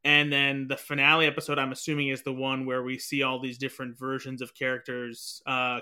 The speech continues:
come together for, whether it's to fight this, uh, Vision Infinity Stone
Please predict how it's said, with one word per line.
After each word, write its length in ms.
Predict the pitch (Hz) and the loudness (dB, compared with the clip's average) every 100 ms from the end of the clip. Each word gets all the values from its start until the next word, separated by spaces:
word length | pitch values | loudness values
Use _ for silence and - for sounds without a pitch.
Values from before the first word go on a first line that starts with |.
| - | -6
come 420 | 139 127 127 123 - | -4 -4 -4 -10 -10
together 720 | 131 123 135 131 113 113 - - | -8 -2 -2 0 -4 -6 -12 -14
for, 340 | - 123 120 123 | -8 -6 -6 -6
whether 240 | 131 123 | -6 -4
it's 140 | 120 - | -6 -8
to 100 | - | -8
fight 280 | - 131 104 | -2 -2 -4
this, 360 | 127 - - - _ _ _ _ - | -10 -10 -10 -14 _ _ _ _ -10
uh, 340 | 123 120 113 - _ - | -6 -6 -6 -12 _ -14
Vision 520 | 131 143 131 135 131 | -4 -4 -2 -4 -4
Infinity 520 | 131 131 - 135 139 | -6 -8 -6 -4 -2
Stone 560 | 143 - 139 139 143 143 | -2 -2 0 0 -4 -6